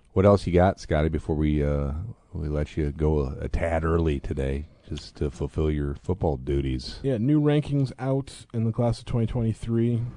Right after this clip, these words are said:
Speaker 2: updated rankings at least from, uh, twenty-four seven Sports. Amani Hansberry, you know, basically, like, the only Illinois target at this point. Four-star recruit and ranked number fifty-two, I
Speaker 1: Hmm.
Speaker 2: believe.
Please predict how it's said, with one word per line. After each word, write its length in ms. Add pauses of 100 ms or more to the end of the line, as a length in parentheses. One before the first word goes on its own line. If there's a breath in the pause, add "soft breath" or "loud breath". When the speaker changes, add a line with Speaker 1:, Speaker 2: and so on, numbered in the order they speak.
Speaker 2:
updated 460
rankings 380
at 80
least 240
from, 320
uh, 380 (640 soft breath)
twenty-four 320
seven 260
Sports. 640
Amani 300
Hansberry, 680 (140)
you 60
know, 80
basically, 600 (100)
like, 160
the 100
only 280
Illinois 260
target 400 (420 soft breath)
at 80
this 140
point. 340 (520 soft breath)
Four-star 760
recruit 720 (640 loud breath)
and 320
ranked 340
number 420 (640)
fifty-two, 920 (240)
I 40
Speaker 1:
Hmm. 80
Speaker 2:
believe. 320